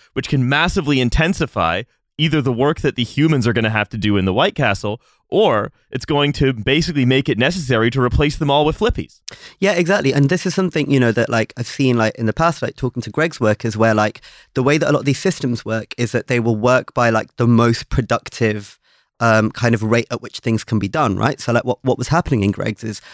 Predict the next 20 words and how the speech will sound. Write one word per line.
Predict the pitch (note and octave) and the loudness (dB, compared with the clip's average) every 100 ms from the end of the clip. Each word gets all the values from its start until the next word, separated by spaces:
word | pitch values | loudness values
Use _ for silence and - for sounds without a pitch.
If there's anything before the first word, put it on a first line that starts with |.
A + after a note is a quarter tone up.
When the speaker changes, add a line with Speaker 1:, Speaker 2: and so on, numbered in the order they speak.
| - | -4
Speaker 2:
workers | - D#3+ D3 | 0 0 0
were | B2 | 0
being | A#2+ A#2+ | 2 2
effectively | C3+ - G#2 G2+ | 0 -6 -6 -2
punished | D3 C#3 A2+ - | 0 2 0 -2
because | A2 - G#2 G#2 - - - | -6 -2 -2 -2 -10 -16 -6
if | C3+ - | -4 0
they | B2 | 2
managed | B2+ D3 F3 - | 4 4 0 -2
to | C3+ | -2
do | A#2+ G#2 | 2 0
all, | G2 G#2+ - | 0 -4 -2
all | B2 B2 | 0 2
of | A#2 | 0
the | |
tasks | - A#2 A2+ | -2 -2 0
they | A2+ | -2
had | C3 C3+ | -2 -4
to | G2+ | -8
do | G#2 | -6